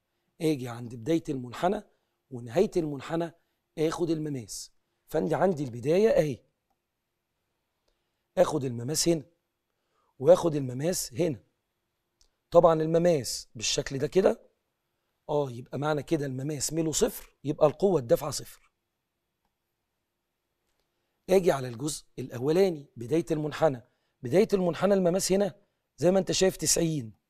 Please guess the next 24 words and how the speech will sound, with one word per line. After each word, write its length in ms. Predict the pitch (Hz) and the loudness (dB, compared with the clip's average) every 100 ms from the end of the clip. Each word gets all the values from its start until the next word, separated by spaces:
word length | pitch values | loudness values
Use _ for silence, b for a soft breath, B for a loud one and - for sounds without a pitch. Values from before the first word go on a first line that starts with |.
| _ _ _ _ _ _ _ | _ _ _ _ _ _ _
يبقى 220 | 143 127 143 | -10 -4 -6
القوة 380 | 127 196 196 | 2 4 4
الدافعة 460 | 165 127 185 170 156 | 4 2 2 4 4
عظمى، 340 | 185 135 110 - _ _ _ - | 2 0 -6 -16 _ _ _ -12
أرسمها 400 | 139 113 196 190 | -8 0 2 2
فوق 420 | 170 196 214 - _ _ _ - | 2 2 2 0 _ _ _ 4
ولا 240 | 156 190 | 6 6
أرسمها 360 | 160 - 185 156 | 4 4 0 2
تحت؟ 400 | 170 - - - _ _ _ _ _ _ _ _ _ | 2 2 -10 -20 _ _ _ _ _ _ _ _ _
تمام، 320 | 113 131 180 - | -8 -4 -4 -4
أشوف 380 | 135 196 196 - | -4 0 0 -2
هو 100 | 143 | -4
الفيض 200 | 127 180 | 0 0
بيزيد 360 | 143 139 196 | 0 -2 2
ولا 160 | 170 156 | 4 2
بيقل 320 | 143 170 202 | 0 -2 0
ومرسوم 340 | 160 135 - 175 | -2 -4 -4 -4
فين؟ 320 | - 180 123 _ _ _ _ _ - | 0 -2 -2 _ _ _ _ _ -6
الفيض 240 | 135 226 | 2 2
بيزيد 640 | 180 202 165 208 165 113 - _ _ _ 143 | 2 0 2 0 -2 -6 -20 _ _ _ -8
أو 120 | 135 | -6
كثافة 380 | 143 202 - 185 | 0 0 2 0
الفيض 200 | 147 185 | 0 -4
بيزيد، 600 | 151 160 165 156 - | -2 -2 -2 -4 -8